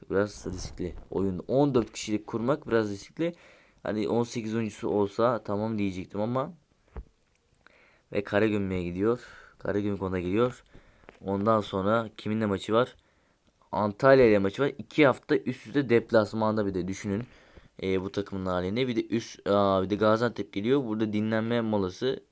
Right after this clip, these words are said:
yok. Onun da, onun da dinlenme molası yok. Sivasspor Altay karşılaşması. Ondan sonra benle oynuyor.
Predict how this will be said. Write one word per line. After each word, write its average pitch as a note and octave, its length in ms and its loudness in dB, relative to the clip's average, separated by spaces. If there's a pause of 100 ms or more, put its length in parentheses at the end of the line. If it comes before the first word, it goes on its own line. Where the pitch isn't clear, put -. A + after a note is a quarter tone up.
(160)
yok. A2 420 6 (380)
Onun C#3 400 2
da, A2 220 0
onun C#3 360 2
da A2+ 60 -4
dinlenme A2 340 2
molası F#2 380 -2
yok. C#3+ 180 6 (420)
Sivasspor C#3 640 6
Altay C3 320 6
karşılaşması. G#2+ 560 -2
Ondan A#2 460 4
sonra C3 540 2
benle B2+ 280 6
oynuyor. G#2+ 400 0